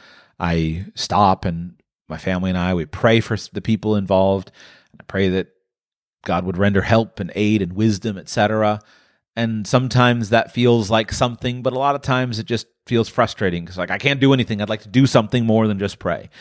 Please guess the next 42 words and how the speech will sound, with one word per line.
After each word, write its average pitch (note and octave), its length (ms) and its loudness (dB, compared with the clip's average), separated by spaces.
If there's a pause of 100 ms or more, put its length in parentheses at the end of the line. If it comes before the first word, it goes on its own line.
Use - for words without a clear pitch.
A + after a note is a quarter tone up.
(380)
Um, F#2+ 360 0 (240)
and B2+ 360 0 (200)
yet C3+ 200 -2
there's A#2+ 140 0
nothing A#2+ 240 0
to B2+ 60 -6
do. F#3 180 2
I F#2+ 80 6
don't, D#2+ 200 -6
I D#2+ 80 -10
may D#2+ 80 -6
not D#2+ 120 -6
have F#2+ 140 0
any F#2 100 0
connection A2+ 460 0
with A2+ 120 -2
somebody. A2 400 -2
I G2+ 40 0
may G2+ 100 -4
not G2+ 140 -4
have G#2 180 0
anybody G#2+ 300 2
that G2+ 100 2
I G2+ 60 4
can G2+ 160 -6
help. G#2 300 -2
I F2+ 60 -2
may G2 100 -2
not G#2+ 160 -2
be G#2 80 0
able G#2 160 0
to G2 100 0 (340)
jump D3 220 2
in C3+ 80 0
my B2+ 120 2
car C3 300 2
and A#2+ 120 -2
go A#2+ 100 4
fix - 320 -4
a A2 40 -6
situation. F#2 760 -6 (500)
But C3+ 280 2